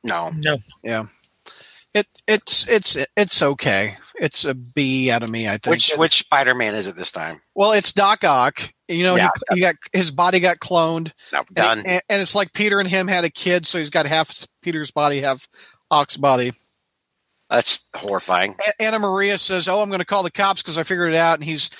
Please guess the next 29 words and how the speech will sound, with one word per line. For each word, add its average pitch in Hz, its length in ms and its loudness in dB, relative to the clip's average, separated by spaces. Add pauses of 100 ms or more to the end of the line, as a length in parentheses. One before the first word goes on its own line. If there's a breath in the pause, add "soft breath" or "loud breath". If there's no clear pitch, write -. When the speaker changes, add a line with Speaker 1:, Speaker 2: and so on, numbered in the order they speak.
(240 loud breath)
Speaker 3:
he's 190 180 2
a 185 60 0
professor 196 640 0
at 160 140 2
Horizon 170 580 0
University 170 640 0
over 151 220 -2
in 143 60 -4
San 160 220 2
Francisco. 143 640 -2 (1600)
So. 104 320 -2 (320)
Speaker 1:
No. 76 240 -6 (680 loud breath)
Why 226 180 4
is 220 60 2
he 214 60 -2
gonna 262 160 2
Speaker 3:
Uh, - 40 0
Speaker 1:
call 240 260 2
the 220 60 -8
cops 214 340 0
on 180 180 0
Otto? 151 360 2
Otto 202 300 2
was 220 180 0
nothing 185 320 0
but 147 140 2
nice 147 320 2
to 127 100 0
her. 101 260 -4